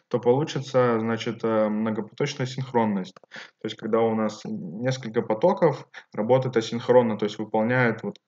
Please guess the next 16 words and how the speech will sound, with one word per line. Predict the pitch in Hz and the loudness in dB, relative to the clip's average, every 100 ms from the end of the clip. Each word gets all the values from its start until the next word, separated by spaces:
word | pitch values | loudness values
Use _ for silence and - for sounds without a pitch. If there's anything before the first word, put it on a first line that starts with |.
| - | -2
какое-то | 113 110 | -2 0
действие | 104 127 139 - 110 101 | -2 -2 -2 0 0 0
кусками. | - - 101 95 90 90 - - - - | -6 -10 -8 -6 -8 -12 -16 -16 -16 0
Вот. | 113 - | 0 0
Почему | 117 151 170 | -2 2 2
это | 165 | 4
важно | 156 165 156 | 6 6 4
в | 135 | 0
чат-ботах? | 139 147 208 185 135 | 0 2 0 0 -2
Потому | 127 127 151 160 | -2 0 0 0
что | - 143 117 | 4 6 6
доступ, | 120 160 - 113 113 | 8 6 6 -2 0
опять | 139 135 110 | 4 4 4
же, | 110 | 0
к, | 107 113 | 2 2
э, | 110 107 107 101 104 104 101 | 4 6 6 6 4 2 0